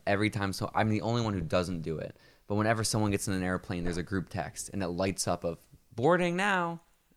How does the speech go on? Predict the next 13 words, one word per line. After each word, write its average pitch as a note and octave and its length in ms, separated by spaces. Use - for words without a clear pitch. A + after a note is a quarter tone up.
just E3 340
landed." F3 580
Um, A#2 240
and B2 100
it's A#2+ 200
just - 240
the B2+ 60
most B2 240
unnecessary A2 800
thing. G#2 180
Like, E2 180
it's - 160
cool. C3 340